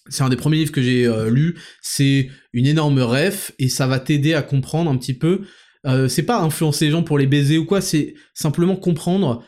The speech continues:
que un sourire peut orienter une conversation, que t'intéresser à quelqu'un dans une conversation peut le rendre heureux et, et faciliter certains rapports, et cetera, et cetera.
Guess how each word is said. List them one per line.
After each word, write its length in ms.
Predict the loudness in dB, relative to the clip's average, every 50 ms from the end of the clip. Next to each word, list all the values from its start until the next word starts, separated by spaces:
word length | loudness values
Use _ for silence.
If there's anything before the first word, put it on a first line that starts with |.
| _ _ _
que 180 | -4 -2 -2 0
un 140 | 0 0 0
sourire 640 | 0 0 -2 0 0 2 0 0 -2 -4 -8 -14 _ _
peut 160 | 0 0 0 2
orienter 380 | 2 2 2 2 0 0 0 -2
une 80 | -2
conversation, 600 | 0 0 0 -2 0 -2 -4 -4 -2 -4 -4 -4 -4 -8 -18 -20 -20 _ _ -4
que 340 | 0 2 2 2 2 0 -4 -12 _ -2
t'intéresser 500 | -2 0 2 0 0 0 0 0 0 -2
à 40 |
quelqu'un 420 | 0 0 -2 -2 -2 0 0 0 0
dans 120 | 0 0
une 160 | 0 0 0
conversation 540 | 0 0 -2 -2 -4 -6 -4 -2 0 0 0
peut 380 | -2 0 0 2 4 4 4 4
le 120 | 2 2 2
rendre 360 | 2 2 0 0 2 2 2
heureux 400 | 2 2 2 2 2 2 2 4
et, 340 | 4 2 2 0 0 0 -2
et 60 | -2
faciliter 560 | 0 -2 -2 -2 -2 -4 -4 -2 -2 -2 -4
certains 260 | -4 -4 -4 -2 -2
rapports, 320 | 0 0 0 0 0 0 0
et 40 |
cetera, 340 | -2 -4 -4 -4 -2 -2 -2
et 20 | -4
cetera. 340 | -6 -6 -6 -4 -6 -6